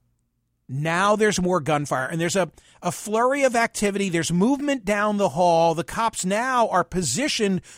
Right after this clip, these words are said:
closer to rooms one eleven and one twelve than they had been. Somebody seems to have a sledgehammer, but nobody makes a move. They still don't go in, and that's the part that is just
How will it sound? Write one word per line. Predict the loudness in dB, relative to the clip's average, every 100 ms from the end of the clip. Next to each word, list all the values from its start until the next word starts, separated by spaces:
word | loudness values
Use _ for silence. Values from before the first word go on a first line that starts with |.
| _
closer | 0 2 2 0 -2
to |
rooms | 0 0 0
one | -2 0 2
eleven | 2 2 0
and | 0
one | -2 -2
twelve | 0 0 2
than | -2
they | -2 -2
had | 0 0 2
been. | 0 0 -4 -4
Somebody | 0 2 2 2
seems | 0 0 -2 0
to | 0
have | 0 2
a |
sledgehammer, | 0 0 0 0 0 -2 -2 -2 -2 -4 -6 _ _ _ _ _ _ _ _ _ _ _ _ _ _ _ _
but | -8
nobody | -4 -2 -2
makes | -2 -4 -4
a |
move. | -6 -10 -18 -20 _ _ _ _ _ _ _ _ _ _ _ _
They | -6 0
still | 0 2 4 4
don't | 2 0
go | -4 -4
in, | -8 -8
and | -4 0
that's | 0 -2
the | -4 -2
part | 0 0 0
that | -4 -6
is | -6
just | -6 -8